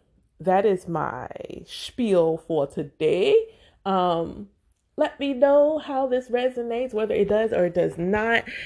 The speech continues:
Did this trigger something in you to say, to take a step and look, to take a step and look at yourself and see where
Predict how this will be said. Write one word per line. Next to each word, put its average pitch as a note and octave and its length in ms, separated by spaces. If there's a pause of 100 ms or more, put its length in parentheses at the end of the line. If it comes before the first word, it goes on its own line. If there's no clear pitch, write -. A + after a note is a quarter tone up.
(120)
Did G#3 180
this G3+ 260
trigger C4 300
something B3 420
in A3+ 240
you G#3+ 220
to F#3+ 100
say, E3+ 480 (560)
to F#3+ 100
take - 240
a F#3+ 60
step G#3 340
and E3 200
look, - 340 (600)
to F#3 100
take G#3 180
a G#3+ 40
step G3+ 240
and D#3+ 160
look F#3 240 (100)
at E3+ 160
yourself E3+ 400
and E3 80
see D#3+ 200
where E3 640